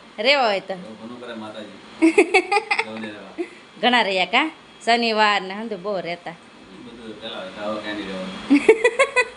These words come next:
Speaker 2: હવે ખાઈ પીને જલસા કરવાના.
Speaker 1: એવું છે એમને. હવે હું રહું, એવું છે. હવે હું મંગળવાર રહું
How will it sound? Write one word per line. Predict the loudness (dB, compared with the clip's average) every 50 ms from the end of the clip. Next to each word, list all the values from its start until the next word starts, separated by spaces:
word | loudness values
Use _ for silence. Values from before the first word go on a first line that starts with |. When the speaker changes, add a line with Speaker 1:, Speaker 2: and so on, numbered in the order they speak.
| -2 -2
Speaker 2:
હવે | -2 -4 -6 -2
ખાઈ | 0 0 0 0 0
પીને | -2 -4 -4 -2
જલસા | -2 -2 -2 0 0 0 0
કરવાના. | 0 -6 -6 -6 -4 -2 4 4 4 4 4 0 0 4
Speaker 1:
એવું | 4 6 6 4 2 0 -2
છે | -4 -4 -2 -2
એમને. | 0 2 2 2 2 2 0 -2 -4 -6 -10 -8 -4 -2 -2 -2 -2 -6 -14 -12 -4
હવે | 0 2 2 2
હું | 2 0 -2 -2 -2 -2 -2
રહું, | -2 -4 -4 -4
એવું | -6 -6 -8 -8 -10
છે. | -12 -10 -8
હવે | -6 -4 -2 -2 -2
હું | -4 -4 -6 -6 -4
મંગળવાર | -4 -2 -2 -2 0 0 0 0
રહું | 0 -2 -2 -4